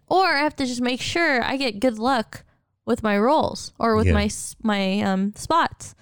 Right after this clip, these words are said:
Speaker 2: Yeah.
Speaker 1: And if I don't, then I'm shit out of luck. So what I tend to do, me being a looter, collect <laughs> everything,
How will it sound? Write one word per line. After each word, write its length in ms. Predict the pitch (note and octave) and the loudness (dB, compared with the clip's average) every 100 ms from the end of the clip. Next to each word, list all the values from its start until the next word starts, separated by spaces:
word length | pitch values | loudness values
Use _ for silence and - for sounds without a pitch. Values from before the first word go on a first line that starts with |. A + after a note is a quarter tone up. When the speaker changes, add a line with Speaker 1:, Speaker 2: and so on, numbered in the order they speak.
| - | -4
Speaker 2:
Yeah. 220 | F#2+ F2 | 2 2
Speaker 1:
And 100 | E4 | 2
if 120 | E4+ C#4+ | -2 -2
I 120 | B3 | -4
don't, 460 | G#3+ F4+ G4+ D#4+ - | -2 0 2 0 0
then 120 | C#4 | -2
I'm 80 | B3+ | -2
shit 180 | D#4+ | -2
out 80 | C4+ | 0
of 160 | G3 G3 | 2 2
luck. 360 | C#4+ - - - _ _ _ _ - | 0 -2 -8 -20 _ _ _ _ -4
So 180 | D4 | -2
what 140 | C#4+ C#4 | 0 0
I 80 | C#4 | -2
tend 260 | - D#4 | -2 -2
to 60 | A3+ | -2
do, 460 | C#4 F4 C4 B3+ B3+ | 0 0 2 0 -2
me 160 | A#3+ B3 | -4 -4
being 240 | A3+ G#3+ | -2 -4
a 80 | G3 | -4
looter, 460 | F#3+ D#4+ D4 A3+ C4 _ _ _ _ | 0 0 0 -2 -6 _ _ _ _
collect 320 | - E4+ F4 | -2 -2 0
<laughs> 120 | - G#4+ | 0 0
everything, 720 | - - - - F3+ F#3 | 0 0 0 -2 0 0